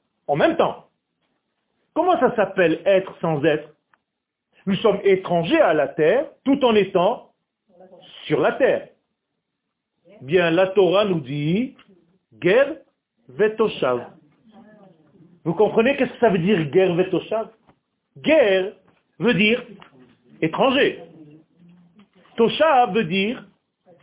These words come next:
habitant, résident. Alors comment tu peux être un étranger résident ? Eh bien, c'est ça notre condition, nous, le peuple d'Israël, dans ce monde.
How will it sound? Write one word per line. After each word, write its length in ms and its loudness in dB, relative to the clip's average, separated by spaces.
habitant, 600 -2
résident. 680 0
Alors 140 0
comment 200 2
tu 160 -4
peux 160 0
être 200 0
un 120 0
étranger 520 0
résident ? 540 0
Eh 60 -2
bien, 240 2
c'est 160 -2
ça 380 -2
notre 320 0
condition, 1040 -2
nous, 420 0
le 240 0
peuple 340 0
d'Israël, 560 -4
dans 160 -10
ce 100 -12
monde. 260 -10